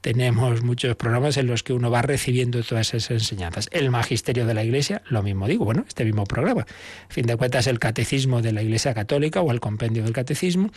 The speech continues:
lo que hacen es precisamente sintetizar el magisterio de la Iglesia en veinte siglos. Catecismo es una obra de las más maravillosas que tenemos, de legado del, del inolvidable pontificado de San Juan Pablo segundo.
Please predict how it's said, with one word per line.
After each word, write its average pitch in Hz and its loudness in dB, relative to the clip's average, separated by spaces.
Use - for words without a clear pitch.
lo 113 0
que 123 0
hacen 147 2
es 160 2
precisamente 165 2
sintetizar 202 0
el 202 0
magisterio 165 0
de 139 2
la 123 2
Iglesia 117 0
en 104 -2
veinte 101 -2
siglos. 214 -2
Catecismo 123 0
es - -10
una 113 0
obra 117 2
de 113 0
las 101 0
más 110 0
maravillosas 113 0
que 104 -2
tenemos, 151 2
de 110 -2
legado 113 2
del, 107 2
del 110 0
inolvidable 113 2
pontificado 113 0
de 110 2
San 110 0
Juan 110 0
Pablo 120 2
segundo. 175 2